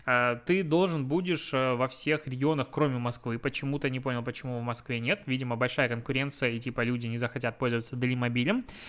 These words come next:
а, у тебя будут задачки, ну, как бы, н-, как тест, а, формата, как на I Q. <laughs> Чуть не сказал на I C Q тест.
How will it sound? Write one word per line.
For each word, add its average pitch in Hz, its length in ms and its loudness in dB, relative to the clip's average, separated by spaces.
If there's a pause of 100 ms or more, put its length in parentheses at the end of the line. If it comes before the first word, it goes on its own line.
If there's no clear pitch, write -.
(160)
а, 131 300 0 (800)
у 139 60 -4
тебя 185 200 8
будут 170 320 6 (220)
задачки, 143 600 6
ну, 170 120 -2
как 156 180 4
бы, 135 80 2
н-, 151 360 -6 (440)
как - 260 -2
тест, - 500 4 (420)
а, 127 200 6
формата, 135 500 2
как 127 320 -6
на 127 520 4
I 139 160 4
Q. 135 340 -2
<laughs> - 80 -6
Чуть 175 160 8
не 165 100 4
сказал 143 240 2
на 135 80 2
I 135 80 2
C 131 160 -2
Q 127 140 -2
тест. - 280 -2